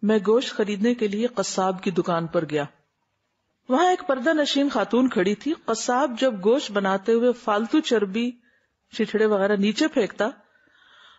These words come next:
तो अगर उसके साथ मामूली सा गोश्त चिपका रह जाता, तो वो औरत लपक कर उसे उठाकर अपने बैग में डाल लेती। मैं काफी देर तक ये मंजर देखता रहा। बिलाखिर मैंने उस औरत से पूछ ही लिया कि, "बहन, ये क्या माजरा है, यानी तुम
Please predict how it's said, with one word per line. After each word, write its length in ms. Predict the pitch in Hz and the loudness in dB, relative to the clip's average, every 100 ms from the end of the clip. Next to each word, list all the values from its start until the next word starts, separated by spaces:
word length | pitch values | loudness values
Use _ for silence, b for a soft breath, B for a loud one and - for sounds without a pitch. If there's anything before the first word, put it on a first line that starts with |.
| _ | _
तो 80 | 311 | 0
अगर 180 | 339 339 | 2 2
उसके 240 | 330 359 | 2 -2
साथ 340 | 330 330 339 269 | 0 0 2 2
मामूली 520 | 240 240 247 277 381 | 4 4 4 4 2
सा 160 | 359 | 2
गोश्त 360 | 254 240 269 - | 2 2 2 0
चिपका 360 | 233 226 294 285 | -4 -2 0 2
रह 160 | 254 | 2
जाता, 380 | 185 185 180 254 | 2 0 0 0
तो 120 | 269 | 0
वो 100 | 240 | 0
औरत 400 | - 202 214 233 196 | 0 0 0 -2 -2
लपक 340 | 196 220 254 - | -2 -2 -2 -2
कर 140 | 226 | 0
उसे 220 | 180 208 | 0 0
उठाकर 460 | 196 - 180 180 208 | -2 0 -4 0 -2
अपने 240 | 190 202 | 0 -2
बैग 300 | 170 170 170 | 0 0 0
में 80 | 175 | -2
डाल 180 | 160 147 | -2 -2
लेती। 340 | 147 - 151 - _ _ _ _ _ _ _ 302 | -4 -6 -12 -16 _ _ _ _ _ _ _ -4
मैं 100 | 320 | 0
काफी 320 | 294 302 370 | -2 2 2
देर 180 | 320 320 | 2 0
तक 120 | 320 285 | -2 0
ये 60 | |
मंजर 300 | 226 214 233 | 2 2 2
देखता 380 | 185 170 - 185 | 0 -2 0 -2
रहा। 220 | 160 151 147 - _ _ _ _ _ _ _ | -2 -6 -12 -18 _ _ _ _ _ _ _
बिलाखिर 420 | 240 359 381 392 370 | 2 2 4 2 2
मैंने 200 | 349 339 | 2 2
उस 160 | - | 2
औरत 240 | 254 277 302 | 0 0 -2
से 160 | 311 | -4
पूछ 340 | 294 262 330 320 | -4 -2 0 0
ही 80 | |
लिया 260 | 247 190 190 | -2 -2 -2
कि, 160 | 196 226 | -2 -2
"बहन, 320 | 185 226 277 | 0 -2 -2
ये 140 | 269 | -4
क्या 180 | 269 285 | -2 0
माजरा 400 | 247 165 160 165 | 0 -2 -4 -6
है, 240 | 160 175 | -6 -8
यानी 180 | 175 185 | -8 -10
तुम 400 | 185 196 190 185 | -8 -8 -8 -12